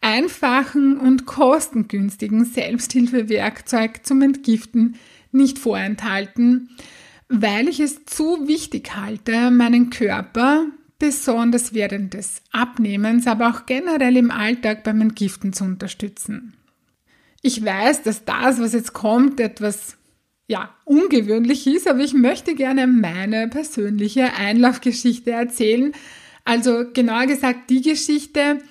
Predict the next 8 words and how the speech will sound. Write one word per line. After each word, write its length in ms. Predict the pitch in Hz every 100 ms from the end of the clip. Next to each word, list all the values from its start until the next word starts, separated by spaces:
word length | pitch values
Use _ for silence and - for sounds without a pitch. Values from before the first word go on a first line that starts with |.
| _ - - -
wie 460 | 254 240 254 262
ich 260 | 269 269 247
dazu 280 | 262 262 262
gekommen 680 | 240 240 - 220 220 196 185
bin. 380 | 185 - - - _ _ _ _ _ _ _ _ _ _ _ _ _ - - - _ _ _ -
Bei 320 | 240 233 233
meinem 380 | 233 240 247 233
Mann 560 | 196 240 302 330 349